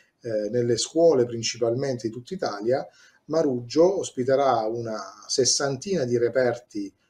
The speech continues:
archeoplastici, appunto, cioè di plastica rinvenuta, eh, sulle spiagge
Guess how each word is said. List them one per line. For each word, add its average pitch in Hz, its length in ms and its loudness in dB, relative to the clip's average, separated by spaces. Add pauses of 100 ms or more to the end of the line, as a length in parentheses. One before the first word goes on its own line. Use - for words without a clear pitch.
(240)
archeoplastici, 120 1120 -2
appunto, 110 600 -4
cioè 127 220 -4
di 113 160 -8
plastica 120 720 -2 (320)
rinvenuta, 139 1000 2
eh, 104 260 -14
sulle 123 340 2
spiagge 117 960 0